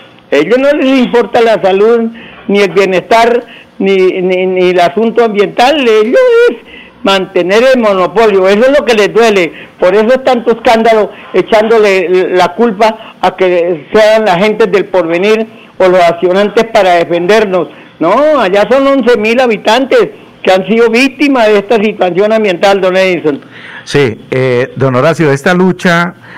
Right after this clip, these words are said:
Speaker 2: porque como usted lo ratificaba, hace más de diez años, lo que pasa es que no le pararon bolas, y ya cuando, mire, cuando ya llega, eh, una definición que es hasta ayer, la hora cero, eh, se, eh, lo del tema del Carrasco. Don Horacio, a usted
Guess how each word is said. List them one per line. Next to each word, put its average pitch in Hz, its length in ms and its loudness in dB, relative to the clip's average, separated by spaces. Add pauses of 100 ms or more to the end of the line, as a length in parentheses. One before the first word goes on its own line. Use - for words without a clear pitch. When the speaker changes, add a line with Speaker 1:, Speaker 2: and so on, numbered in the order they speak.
(200)
Speaker 2:
porque 110 380 -4
como 120 180 -4
usted 110 160 -2
lo 180 120 0
ratificaba, 160 640 -2
hace 151 180 -2
más 165 160 0
de 170 100 0
diez 160 300 0
años, 170 300 -2
lo 131 120 -2
que 123 80 -2
pasa 156 120 0
es 175 100 -8
que 214 100 0
no 220 80 0
le 226 140 2
pararon 190 460 0
bolas, 214 420 0
y 135 80 -2
ya 175 140 0
cuando, 202 300 0
mire, 139 280 0 (320)
cuando 123 320 0
ya 165 160 0
llega, 180 640 0
eh, 135 40 0
una 175 200 0
definición 151 580 0
que 180 180 -2
es 180 200 -8 (120)
hasta 110 260 -4
ayer, 196 400 0 (320)
la 123 160 0
hora 165 200 2
cero, 175 340 0 (480)
eh, 123 380 0
se, 117 720 -2
eh, 110 80 -2
lo 117 100 0
del 123 140 -2
tema 170 200 -2
del 156 100 -4
Carrasco. 139 500 -2 (300)
Don 127 120 0
Horacio, 160 420 0
a 139 60 -4
usted 120 320 -4